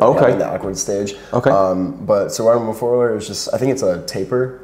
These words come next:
Speaker 2: I think.
Speaker 1: Mm-hmm. Okay.
Speaker 2: Um, so, like, where my hair just kinda sits right on the side, 'cause right now, like, when it's sitting, it, like, the si-, is, like, bulging out underneath it.
Speaker 1: Okay.
Speaker 2: Um, so I don't know if exactly, so, like,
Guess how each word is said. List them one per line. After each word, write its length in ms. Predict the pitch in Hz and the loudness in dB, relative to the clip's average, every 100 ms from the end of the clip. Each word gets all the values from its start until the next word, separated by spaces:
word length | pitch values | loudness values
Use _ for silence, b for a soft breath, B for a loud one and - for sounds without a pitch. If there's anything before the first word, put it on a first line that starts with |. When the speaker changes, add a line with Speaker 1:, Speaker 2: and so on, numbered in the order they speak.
| - | -6
Speaker 2:
I 80 | |
think. 260 | 113 123 143 | -2 0 0
Speaker 1:
Mm-hmm. 340 | 147 - - | -4 -16 -4
Okay. 60 | 95 | 2
Speaker 2:
Um, 380 | 95 87 90 80 | 2 2 -4 -6
so, 160 | 82 107 | 0 2
like, 100 | 98 | 4
where 120 | 101 | 4
my 120 | 98 | 2
hair 200 | 92 95 | 0 -4
just 100 | 92 | -4
kinda 140 | 107 92 | -6 -6
sits 380 | - 95 85 - | -4 -4 -6 0
right 160 | 95 | 2
on 140 | 92 90 | 2 -2
the 60 | |
side, 480 | 87 - 87 95 90 | -4 -4 0 0 -2
'cause 140 | - | -2
right 160 | 110 98 | 2 2
now, 360 | 92 92 95 95 - | 4 4 2 0 -2
like, 160 | 98 | -2
when 140 | 95 92 | 0 -4
it's 120 | - | -4
sitting, 280 | 87 85 85 | -4 -4 -4
it, 100 | 78 | -2
like, 340 | - - - | -4 -6 -10
the 60 | - | -6
si-, 120 | - - 98 | -2 -2 -2
is, 80 | 92 | -4
like, 160 | 80 | -4
bulging 380 | 78 90 87 80 | -2 -2 -2 -2
out 200 | 67 80 | 2 2
underneath 400 | 82 80 82 92 | 2 -2 -6 0
it. 220 | 123 127 - | 2 2 0
Speaker 1:
Okay. 280 | 135 - 156 - - | 2 2 -4 -6 -2
Speaker 2:
Um, 580 | 95 90 87 85 82 - - | 0 0 -4 -6 -8 -12 -12
so 160 | - 110 | 0 4
I 60 | |
don't 100 | 107 | 6
know 280 | 113 104 101 | 6 4 4
if 400 | 95 92 - - - - | 2 0 -6 -16 -18 -8
exactly, 560 | 120 101 98 98 98 98 - | -2 0 0 -2 -4 -8 -8
so, 160 | - 104 | 2 4
like, 180 | 95 | 4